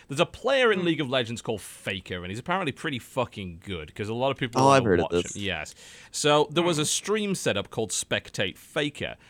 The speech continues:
Speaker 1: and it was a bot that plugged into the, uh, League of Legends A P I. And what it would do is when Faker was playing, it would use the in-game spectator system to join the game and spectate Faker from Faker's perspective. And it would only do this when Faker wasn't streaming himself.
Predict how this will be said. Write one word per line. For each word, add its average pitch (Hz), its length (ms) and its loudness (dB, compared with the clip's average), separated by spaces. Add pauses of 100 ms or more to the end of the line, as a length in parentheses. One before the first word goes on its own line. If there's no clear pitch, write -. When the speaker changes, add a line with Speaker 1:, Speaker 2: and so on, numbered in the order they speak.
(160)
Speaker 1:
and 123 100 -2
it 139 80 -2
was 127 120 -4
a 113 80 0
bot 92 500 -4
that 113 160 -12
plugged 117 300 -4
into 117 280 -4
the, 98 280 -4
uh, 95 100 -2
League 98 180 -8
of 95 80 -10
Legends 95 360 -8
A 90 100 -6
P 92 220 -10
I. 82 200 -8 (300)
And 131 140 0
what 143 100 2
it 143 80 -2
would 117 160 -4
do 165 220 4
is 113 160 -4
when 117 120 -4
Faker 131 320 -2
was 104 160 -4
playing, 147 440 -2
it 95 80 -8
would 107 100 -10
use 120 160 -4
the - 180 -4
in-game 104 320 -4
spectator 107 580 -4
system 165 420 -6
to - 100 -8
join 113 380 -2
the 104 80 -8
game 98 320 -2
and 104 100 -8
spectate - 600 -6
Faker 95 340 -4
from 95 220 -10
Faker's 87 420 -10
perspective. - 680 -16 (680)
And 139 200 6
it 147 80 0
would 139 100 6
only 220 260 4
do 147 300 2
this 92 300 -6
when 117 160 -2
Faker 117 340 0
wasn't 110 300 -4
streaming 95 400 -6
himself. 90 500 -6